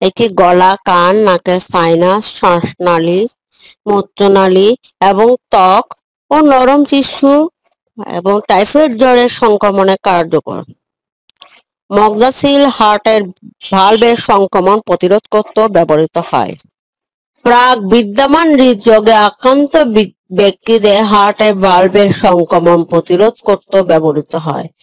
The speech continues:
উপরন্তু, এটি peptic ulcer রোগে আক্রান্ত ব্যক্তিদের মধ্যে এইচ pylori নামে পরিচিত একটি ব্যাকটেরিয়া দূর করতে সাহায্য করে।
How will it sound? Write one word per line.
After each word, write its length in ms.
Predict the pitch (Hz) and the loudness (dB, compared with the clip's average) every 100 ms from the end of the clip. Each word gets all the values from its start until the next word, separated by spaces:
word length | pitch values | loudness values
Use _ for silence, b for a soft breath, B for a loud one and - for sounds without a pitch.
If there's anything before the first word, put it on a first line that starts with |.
| B B B _ | B B B _
উপরন্তু, 720 | 190 185 190 214 277 262 - | -4 -2 2 2 2 0 0
এটি 440 | - 254 175 - 226 - | 2 2 0 -2 -6 -4
peptic 500 | 208 - - 269 247 | -4 -4 -6 -2 0
ulcer 440 | 220 - 233 214 | 0 0 0 2
রোগে 220 | 208 196 | 2 2
আক্রান্ত 500 | 196 190 - 208 196 | 0 0 -2 -2 0
ব্যক্তিদের 580 | 202 185 170 185 175 185 | 0 0 -2 -4 0 0
মধ্যে 440 | 170 160 151 175 214 226 B B B | 2 0 0 0 -2 -4 B B B
এইচ 260 | 196 226 240 _ | 0 0 -2 _
pylori 680 | 208 180 180 190 185 185 190 | 0 2 2 4 4 4 2
নামে 260 | 190 175 180 | 2 0 0
পরিচিত 540 | - 170 165 160 - | 0 0 0 -4 -4
একটি 280 | 165 - 170 | -4 -4 -10
ব্যাকটেরিয়া 600 | 165 165 160 - 214 233 | -4 -2 -2 -2 0 2
দূর 180 | 185 170 | 0 -2
করতে 440 | - 165 - 220 | 0 -4 -2 -6
সাহায্য 640 | 233 - 190 170 151 170 156 | -2 -2 -2 -2 -4 -6 -6
করে। 320 | - 95 | -4 -6